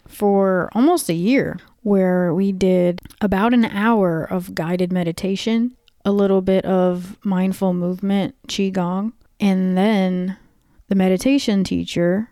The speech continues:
Robert, would give what they called a Dharma talk,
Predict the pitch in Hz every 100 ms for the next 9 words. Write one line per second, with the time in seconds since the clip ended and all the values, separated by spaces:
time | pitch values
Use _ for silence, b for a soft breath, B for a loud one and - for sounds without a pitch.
0 | _ 214 180 202 185 170 170 - - 190
1 | 185 175 175 180 _ _ 226 190 208 208
2 | 196 196 185 - 185 185 196 185 180 170
3 | 175 180 185 165 - - - -